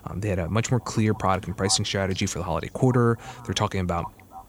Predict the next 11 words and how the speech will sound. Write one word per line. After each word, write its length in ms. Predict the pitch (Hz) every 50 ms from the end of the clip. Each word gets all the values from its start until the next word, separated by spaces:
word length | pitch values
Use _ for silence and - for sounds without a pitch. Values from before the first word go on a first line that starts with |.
| - - - - - - - -
increased 360 | 135 127 - 135 131 120 -
units 280 | 120 113 110 98 -
sold 240 | - - 110 110 107
this 240 | 101 104 - - -
year 100 | 113 107
over 100 | 101 98
twenty 220 | - - 104 98
seventeen, 580 | 95 - 87 87 95 - - 110 107 101 104 104 - - - - - -
um, 140 | 90 92 92
guidance 480 | - - 101 101 101 107 104 104 -
for 320 | - - 98 92 87 -